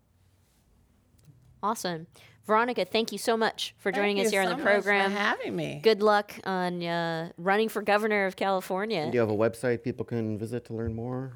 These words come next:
Speaker 3: Or?
Speaker 2: Oh my gosh, it's still under construction, but, um, I have a, um, an email address, and a-, anybody can email me there. It's Veronica, and that's Veronica with a K. So it's V E R O N I K A,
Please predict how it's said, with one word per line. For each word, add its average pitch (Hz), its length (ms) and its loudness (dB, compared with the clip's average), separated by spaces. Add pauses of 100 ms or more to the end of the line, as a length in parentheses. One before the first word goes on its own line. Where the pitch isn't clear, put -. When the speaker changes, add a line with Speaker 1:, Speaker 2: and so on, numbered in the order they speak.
Speaker 3:
Or? - 100 -10
Speaker 2:
Oh 165 260 -2
my 143 220 -8
gosh, 147 420 -8
it's 175 200 -4
still 196 320 0
under 180 260 -4
construction, 185 720 -6
but, 175 200 -2
um, 165 360 -6 (540)
I 214 140 2
have 190 280 2
a, 165 180 0
um, 160 400 -4
an 175 160 -6
email 208 380 0
address, 156 540 -2
and 160 120 -10 (120)
a-, - 40 -6
anybody 196 640 -2
can 170 200 -10
email 151 340 -4
me 147 140 -6
there. 139 340 -6
It's - 280 -8 (240)
Veronica, 170 800 -2
and 156 160 -4
that's 151 220 -2
Veronica 160 540 -4
with 151 240 -6
a 147 60 -8
K. 185 540 -2 (320)
So 165 220 0
it's 156 160 -2
V 190 480 -2
E 185 60 -4
R 170 360 2
O 165 180 -2
N 170 260 -2
I 165 180 -2
K 170 560 -4
A, 160 500 -2